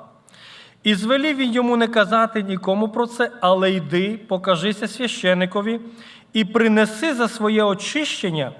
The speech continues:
як Мойсей наказав, на свідчення їм. А чутка про нього ще більше пішла, і багато народу приходили слухати та вздоровлятися від нього з недугів своїх.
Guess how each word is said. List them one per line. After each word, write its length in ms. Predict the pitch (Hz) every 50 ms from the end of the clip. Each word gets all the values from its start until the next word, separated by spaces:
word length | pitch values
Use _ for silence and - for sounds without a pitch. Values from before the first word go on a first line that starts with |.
| - - - - _
як 300 | - 156 190 196 190 196
Мойсей 460 | 185 190 196 185 185 - 240 247 269
наказав, 680 | 262 262 254 254 247 214 180 185 190 165 151 139 - - - - - -
на 160 | 143 156 147
свідчення 600 | - - 175 190 226 214 - - 214 208 208 202
їм. 340 | 180 151 135 120 113 - - - - _ _ _ _ _ - _ - _ _
А 120 | - 160
чутка 400 | 180 - - 349 349 359 - 247
про 180 | 220 - 214 214
нього 300 | 214 214 214 196 190 180
ще 220 | - - - 160
більше 500 | 147 139 165 254 294 277 - - 262 247
пішла, 840 | 226 233 247 - - 220 196 - - - 202 196 190 170 156 151 - - - - _ _
і 100 | - 190
багато 640 | 175 147 165 185 175 170 214 269 285 285 285 269 240
народу 500 | 226 220 208 202 208 214 214 190 202 190
приходили 760 | - 196 185 180 - 196 202 190 180 190 185 185 190 185 185 185 - - _ - - - - _
слухати 720 | - - - - 190 202 277 269 - 254 226 226 240 226
та 140 | 226 214 185
вздоровлятися 840 | 165 165 151 143 180 175 180 175 175 214 247 247 240 254 220 - 233
від 200 | 214 208 208 180
нього 420 | 202 208 208 196 190 185 175 - - - -
з 180 | 170 151 135 131
недугів 500 | 139 165 196 240 233 240 220 202 214 208
своїх. 520 | 214 - 208 208 208 202 208 208 190 -